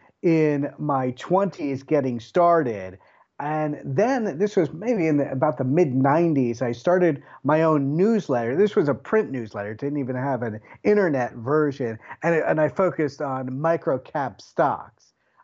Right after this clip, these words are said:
Uh, this got, um, very, very little <laughs> attention, but it was fun doing and very uh, uh, informative, and, uh, I guess what you say,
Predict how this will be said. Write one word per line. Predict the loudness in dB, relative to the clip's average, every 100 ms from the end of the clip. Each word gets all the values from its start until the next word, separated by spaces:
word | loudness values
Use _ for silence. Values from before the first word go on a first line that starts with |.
| _
Uh, | 2 4 4 2 0 0
this | 0 0
got, | 0 0 0 -4
um, | -8 -6 -4 -6 -8 -12 -16 -20 -20 _ _ _ _ 0
very, | 2 4
very | 4 2
little | 2 2 2 2
<laughs> |
attention, | -2 -4 -4 -4 -8 -8 -6
but | -4 -4
it |
was | -6
fun | -6 -4 -4 -4
doing | -2 0 -2 -4
and | -6
very | -2 0 -2 -8 _ -8 0
uh, |
uh, | 0 2 2 0 -4 -6 -2
informative, | -4 0 2 2 2 -2 -4 -6
and, | -8 -8
uh, | -8 -8 -8 -10 -10 -4
I | 0
guess | 0 0
what | -4
you |
say, | -2 -4